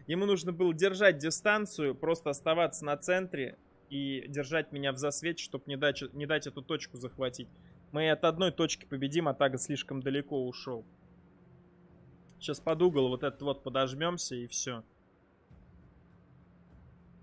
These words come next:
У меня было сегодня два интересных бойца в первом бою. Я вышел на Курфе, меня сожгли две тундры. Я еле как тридцать К набил.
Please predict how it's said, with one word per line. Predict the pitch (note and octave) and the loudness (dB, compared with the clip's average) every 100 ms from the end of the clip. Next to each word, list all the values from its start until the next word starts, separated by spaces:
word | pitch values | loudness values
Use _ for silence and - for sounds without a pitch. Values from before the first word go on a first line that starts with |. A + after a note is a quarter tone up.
| - - | -16 -6
У | D3 | 0
меня | A3 A#3 | 2 4
было | A#3+ A#3 | 4 4
сегодня | A3 G#3 F#3 | 4 2 4
два | F3+ G3+ | 4 4
интересных | F#3 F3+ F#3 - E3+ | 4 2 2 0 -4
бойца | C#3 D3 E3 F3+ | 0 2 4 2
в | F3+ | 2
первом | D#3+ E3 D3 | 0 0 0
бою. | D3 D3 A#2 | 0 0 0
Я | B2 D3 C#3 | 2 4 4
вышел | B2+ C#3 - C3+ | 0 -4 -4 -6
на | C3 | -4
Курфе, | C#3 C3+ F#3 | -4 0 2
меня | G3 E3 C3+ | 2 0 0
сожгли | C3 B2+ D3 | -2 -2 -2
две | D3+ C#3+ | 2 2
тундры. | C#3+ D#3 B2+ A#2+ | 2 -2 -2 -2
Я | C3 | 2
еле | D#3 D#3 D3 | 2 2 2
как | C3+ D3 | 0 -2
тридцать | C#3+ D3 - | -2 -6 -2
К | D#3 | -2
набил. | A#2+ A#2 A#2 | -2 -8 -10